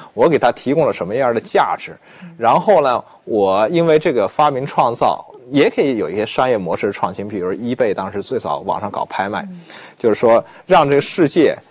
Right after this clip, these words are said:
Speaker 1: 在某个方面有了什么样的进步，如果你做到这几条呢，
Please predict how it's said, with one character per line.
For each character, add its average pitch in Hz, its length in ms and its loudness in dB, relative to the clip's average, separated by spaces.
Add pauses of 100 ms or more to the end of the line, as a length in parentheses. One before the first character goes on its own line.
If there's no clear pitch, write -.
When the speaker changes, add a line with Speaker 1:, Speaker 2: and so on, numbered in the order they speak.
(280)
Speaker 1:
在 139 200 0
某 107 220 2
个 92 60 0
方 156 200 4
面 165 220 0 (140)
有 110 220 0
了 107 120 0
什 - 140 -4
么 127 80 -2
样 160 120 4
的 147 60 2
进 156 240 -2
步， 139 240 -4
如 151 100 4
果 165 120 6
你 107 100 -4
做 180 220 2
到 131 80 4
这 185 160 4
几 98 140 -10
条 90 280 -4
呢， 107 140 -4